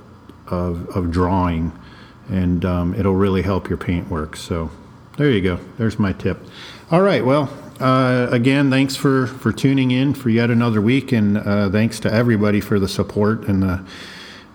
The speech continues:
and the thumbs up and, and emails and social media comments that we're getting. I really do appreciate it. And, um, if you like the show,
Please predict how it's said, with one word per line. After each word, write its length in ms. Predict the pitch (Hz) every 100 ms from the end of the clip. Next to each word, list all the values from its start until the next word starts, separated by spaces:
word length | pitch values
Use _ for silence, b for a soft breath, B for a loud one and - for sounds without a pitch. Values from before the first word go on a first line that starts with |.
| 113
and 100 | 95
the 60 |
thumbs 400 | 95 107 110 101
up 220 | 110 110 110
and, 420 | 101 101 98 113 104
and 140 | 95
emails 680 | 113 113 113 110 110 104 110
and 460 | 101 101 98 104
social 400 | - 113 107 113
media 400 | 104 107 107 104
comments 500 | 104 110 104 104 101
that 140 | 107 98
we're 120 | 98
getting. 360 | 98 98 98
I 60 | 98
really 280 | 95 110 98
do 180 | 87 98
appreciate 680 | 95 101 90 - 98 98
it. 160 | 101 95
And, 340 | 90 92 90
um, 480 | 95 92 90 90 - -
if 80 | 107
you 80 |
like 240 | 107 113 -
the 60 |
show, 420 | 113 131 135 147